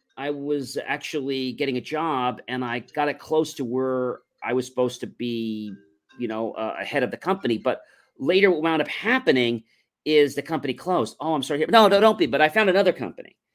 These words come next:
And so that's what drew me to Glen Rock or whatever. It was like, "Wow, that's amazing." So now you're going into that thing and you say, "Gee," um, and so you're at that company. Well, that's great. And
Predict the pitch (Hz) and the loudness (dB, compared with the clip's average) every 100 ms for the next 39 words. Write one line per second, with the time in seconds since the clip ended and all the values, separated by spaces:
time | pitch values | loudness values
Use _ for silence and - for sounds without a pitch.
0 | - - _ - 151 151 - 156 147 143 | -20 -20 _ 0 0 0 4 6 6 4
1 | 139 123 _ 135 170 196 170 135 139 151 | 2 -2 _ -2 -2 0 -2 -4 -2 0
2 | 143 135 123 131 113 127 123 123 113 117 | 0 -2 -2 -4 0 2 2 0 -2 -2
3 | 98 107 104 98 101 98 90 _ _ _ | -4 -6 -6 -8 -10 -10 -16 _ _ _
4 | _ - 220 330 156 135 156 185 202 104 | _ -4 0 2 0 0 -2 0 -2 -4
5 | - _ _ - 208 233 214 180 196 208 | -12 _ _ -2 2 4 4 2 2 2
6 | 202 185 170 170 147 147 127 135 127 135 | 0 0 0 2 -2 -2 -4 -6 -4 -8
7 | - _ _ - 143 143 139 135 127 - | -8 _ _ 0 2 4 4 2 0 -4
8 | - 165 185 165 156 - _ - 156 156 | -6 0 4 4 4 -6 _ -6 -2 0
9 | - 147 147 160 160 139 165 175 - 208 | 0 -2 -2 -4 -2 0 0 -2 -4 -2
10 | 233 - 151 147 | -2 -2 -2 -2